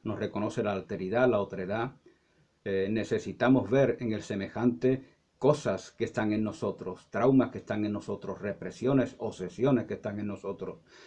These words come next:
Es decir, ya no contemplamos a nuestro semejante en su verdadero valor, en su verdadera identidad.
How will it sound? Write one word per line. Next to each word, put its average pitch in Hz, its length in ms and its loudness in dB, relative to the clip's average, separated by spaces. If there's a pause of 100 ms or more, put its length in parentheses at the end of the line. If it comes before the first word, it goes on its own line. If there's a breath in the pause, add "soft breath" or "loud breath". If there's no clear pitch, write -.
(120 loud breath)
Es 113 100 0
decir, 127 240 4
ya 123 160 6
no 123 260 6
contemplamos 104 720 -2
a 107 60 0
nuestro 104 320 -4
semejante 95 680 -8 (220 soft breath)
en - 80 -8
su 117 120 -4
verdadero 107 500 0
valor, 101 340 -2
en 101 80 -4
su - 140 -10
verdadera 101 540 -2
identidad. 98 580 -6